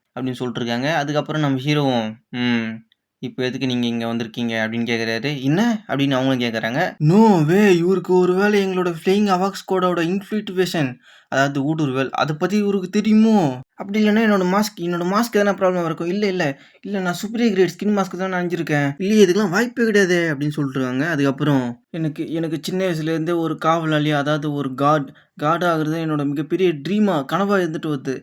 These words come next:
நான் அதுக்காக நிறைய உழைச்சிருக்கேன், கஷ்டப்பட்டிருக்கேன், எல்லாமே பண்ணியிருக்கேன். என்னால என்னென்ன பண்ண முடியுமோ எல்லாமே பண்ணியிருக்கேன். இப்போ நான் இந்த இடத்துல வந்து நிக்கிறேன். இப்போ நீங்க தான் என்னை செலக்ட் பண்ணணும்," அப்படின்னு சொல்லிட்டு இருக்காங்க. அதுக்கப்புறம் நம்ம ஹீரோவும், "ம், ஓ, அப்படியா?" அப்படின்னு கேட்டுன்னு இருக்கான்.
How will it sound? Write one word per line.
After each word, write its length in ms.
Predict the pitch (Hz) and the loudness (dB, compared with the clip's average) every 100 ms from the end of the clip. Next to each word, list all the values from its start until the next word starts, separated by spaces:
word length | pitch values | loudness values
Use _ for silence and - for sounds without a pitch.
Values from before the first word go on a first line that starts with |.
| - - _ | -14 -20 _
நான் 140 | 147 | -4
அதுக்காக 340 | 143 143 147 | -2 0 0
நிறைய 300 | 147 143 156 | 0 -2 -2
உழைச்சிருக்கேன், 560 | 151 156 151 151 151 143 | -2 -4 -6 -6 -4 -4
கஷ்டப்பட்டிருக்கேன், 760 | 143 147 160 160 156 151 156 151 | -6 -6 -8 -8 -8 -8 -6 -6
எல்லாமே 280 | 151 165 | -4 -6
பண்ணியிருக்கேன். 460 | 165 165 160 151 156 | -6 -6 -6 -6 -6
என்னால 140 | 156 | -4
என்னென்ன 300 | 160 175 190 | -6 -4 -4
பண்ண 180 | 190 185 | -2 -2
முடியுமோ 300 | 185 185 202 | -2 -4 -4
எல்லாமே 260 | 190 190 208 | -2 -2 -4
பண்ணியிருக்கேன். 500 | 208 196 190 160 139 | -4 -6 -6 -4 -6
இப்போ 140 | 135 | -6
நான் 200 | 127 127 127 | -8 -6 -2
இந்த 180 | 139 135 | 2 4
இடத்துல 220 | 127 147 | 2 -2
வந்து 260 | 151 147 143 | -4 -2 -4
நிக்கிறேன். 260 | 135 135 - | -6 -8 -8
இப்போ 200 | 143 135 | -6 -2
நீங்க 220 | 139 139 | 0 0
தான் 280 | 139 139 127 | 0 0 -4
என்னை 180 | 131 127 | -8 -6
செலக்ட் 260 | 135 135 135 | -4 -4 -2
பண்ணணும்," 300 | 135 127 123 | -2 -2 -4
அப்படின்னு 280 | 123 123 135 | -6 -4 -4
சொல்லிட்டு 180 | 123 | -4
இருக்காங்க. 260 | 127 117 123 | -4 -2 -2
அதுக்கப்புறம் 360 | 131 131 135 139 | -2 -2 0 0
நம்ம 120 | 131 | 0
ஹீரோவும், 400 | 139 139 131 113 107 - _ _ _ _ _ _ - | 0 0 -2 -2 -6 -12 _ _ _ _ _ _ -4
"ம், 720 | 135 143 139 127 120 117 110 110 - | 0 2 2 2 0 -2 -4 -8 -10
ஓ, 340 | 127 131 127 | -6 -4 -2
அப்படியா?" 440 | 113 110 131 123 113 120 123 113 | -2 -4 -4 -2 -2 -2 -4 -6
அப்படின்னு 320 | 110 117 120 | -8 -6 -4
கேட்டுன்னு 260 | 120 113 113 | -4 -4 -6
இருக்கான். 320 | 113 139 165 | -2 0 0